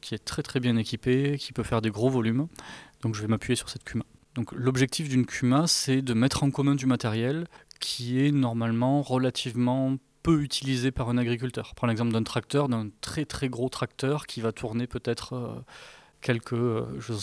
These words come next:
je, j'ai même pas d'ordre d'idée, cinquante heures par an, euh, sur, sur une ferme. Ben, l'idée, c'est de mutualiser cet achat entre plusieurs agriculteurs pour qu'au lieu de tourner cinquante heures par an, il tourne peut-être cinq cents heures par an chez plusieurs agriculteurs. Donc, l'agriculteur,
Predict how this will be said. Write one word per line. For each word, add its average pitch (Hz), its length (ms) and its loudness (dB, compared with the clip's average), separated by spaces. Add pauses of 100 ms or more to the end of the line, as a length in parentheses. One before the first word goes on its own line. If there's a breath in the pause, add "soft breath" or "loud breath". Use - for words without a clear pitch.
(140)
je, 104 260 -6
j'ai 110 200 -4
même 110 120 0
pas 120 120 -2
d'ordre 113 200 0
d'idée, 120 220 4
cinquante 127 460 4
heures 127 140 2
par 110 260 4
an, 123 260 6
euh, 110 140 4
sur, 113 440 -2
sur 110 220 -2
une 104 140 0
ferme. 143 400 2 (520 loud breath)
Ben, 110 160 4
l'idée, 107 260 2
c'est 123 200 0
de 110 180 2
mutualiser 120 540 4
cet 117 240 0
achat 120 220 2
entre 123 200 2
plusieurs 113 340 2
agriculteurs 110 580 0
pour - 180 -6
qu'au 120 200 2
lieu 117 120 2
de 117 60 -6
tourner 120 220 0
cinquante 120 360 0
heures 120 100 -6
par 110 180 0
an, 131 100 2 (460 loud breath)
il 113 60 -6
tourne 123 280 0
peut-être - 180 -2
cinq 135 220 6
cents 127 280 6
heures 131 140 2
par 107 200 6
an 139 260 2 (160)
chez - 360 -2
plusieurs 123 460 0
agriculteurs. 113 640 0
Donc, 117 180 2 (140)
l'agriculteur, 117 760 0